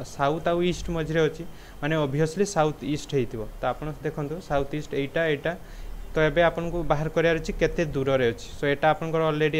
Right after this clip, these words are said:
ଏଗାର ଅଛି, ତ ଏଇଟା ଟୋଟାଲଟା ଆପଣଙ୍କର ସତୁରି, ସତୁରିରୁ ଦଶ ସିଏ return କରିଛି, ମାନେ ଏଇଟା କେତେ ହେଇଗଲା? ଷାଠିଏ ହେଇଗଲା। ସୋ ଏଇଟା ଷାଠିଏ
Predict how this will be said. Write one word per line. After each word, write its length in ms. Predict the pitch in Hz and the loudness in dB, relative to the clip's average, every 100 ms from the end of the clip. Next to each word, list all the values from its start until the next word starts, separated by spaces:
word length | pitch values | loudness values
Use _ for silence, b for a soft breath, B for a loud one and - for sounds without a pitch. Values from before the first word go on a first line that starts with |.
| 151 | 4
ଏଗାର 200 | 143 143 135 | 4 4 0
ଅଛି, 160 | - 196 - B B | -2 -8 -6 B B
ତ 20 | |
ଏଇଟା 180 | 147 160 - | 0 0 -2
ଟୋଟାଲଟା 420 | 151 160 160 165 | 0 4 4 4
ଆପଣଙ୍କର 300 | 165 170 175 170 | 0 -2 -2 -2
ସତୁରି, 380 | 165 165 160 208 | -4 0 0 -2
ସତୁରିରୁ 460 | 226 156 151 160 165 143 | -2 -4 -2 -2 -2 0
ଦଶ 160 | 147 151 | -2 -2
ସିଏ 200 | - 156 | 0 0
return 300 | 143 143 143 | 0 -2 -2
କରିଛି, 220 | 139 131 160 | -2 0 -2
ମାନେ 180 | 147 147 | 0 0
ଏଇଟା 120 | 147 147 | 0 -2
କେତେ 180 | 156 160 | -2 0
ହେଇଗଲା? 260 | 117 107 - - - - - - - - | 0 -2 -6 -10 -12 -12 -14 -14 -14 -4
ଷାଠିଏ 320 | 147 - 160 | -4 -2 0
ହେଇଗଲା। 280 | 156 139 156 - - | 2 2 0 -4 -12
ସୋ 80 | - 139 | -6 -2
ଏଇଟା 140 | 156 | -2
ଷାଠିଏ 500 | 147 139 - 190 196 | -2 -4 -2 0 2